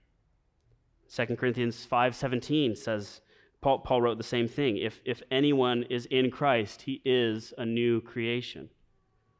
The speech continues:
We live a new type of life, one that's defined by grace that impacts us so much. It literally, throughout, uh, the New Testament, we read that it literally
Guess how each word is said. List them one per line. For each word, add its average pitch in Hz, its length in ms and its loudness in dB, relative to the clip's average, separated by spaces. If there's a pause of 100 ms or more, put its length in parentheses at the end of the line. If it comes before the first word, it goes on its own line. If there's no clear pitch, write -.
(1200)
We 190 140 8
live 202 200 12
a 175 60 12
new 165 180 12
type 170 300 4
of 123 140 2
life, 123 720 4
one 139 360 8
that's 131 260 4
defined 131 640 2
by 117 460 4 (280)
grace 151 440 4
that 139 140 0
impacts 139 500 2
us 135 100 -4
so 165 420 6
much. 151 460 4 (240)
It 143 160 -4
literally, 156 560 4
throughout, 147 480 4
uh, 165 200 0
the 135 120 0
New 143 140 6
Testament, 143 640 2
we 131 120 4
read 135 240 0
that 127 100 4
it 127 100 0
literally 151 640 4